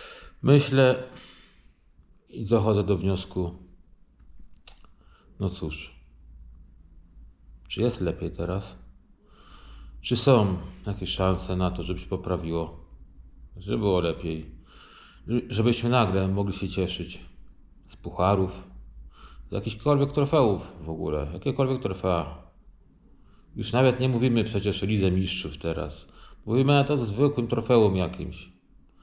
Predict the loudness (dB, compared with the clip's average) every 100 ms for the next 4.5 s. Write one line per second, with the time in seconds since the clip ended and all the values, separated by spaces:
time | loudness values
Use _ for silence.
0 | -20 -20 -6 2 2 2 -4 -4 -8 -14
1 | -20 -16 -16 -6 0 2 2 2 0 -2
2 | -6 -10 -12 -14 -16 -18 -20 _ _ -20
3 | -20 -20 -4 2 2 4 2 4 4 4
4 | 2 -4 -8 -10